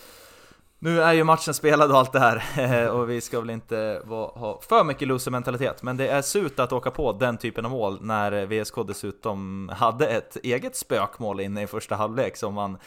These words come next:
ändå ganska tydligt på reprisbilderna kan se att den är inne.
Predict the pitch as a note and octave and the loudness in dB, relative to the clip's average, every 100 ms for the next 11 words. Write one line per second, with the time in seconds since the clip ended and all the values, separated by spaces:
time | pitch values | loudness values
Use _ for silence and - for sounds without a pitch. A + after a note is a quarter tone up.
0 | - - - B2 D3 C#3+ C3+ - F3+ A2 | -20 -12 -6 -2 2 2 0 -4 -6 -6
1 | G2+ - F#2+ F#2+ G2 G2 - A2 F#2+ F2+ | -8 -8 -10 -10 -10 -12 -8 -8 -8 -10
2 | - A#2 - G#2 F#2+ G2+ F#2+ G#2 G2 | -2 -2 0 -4 -4 -8 -8 -8 -10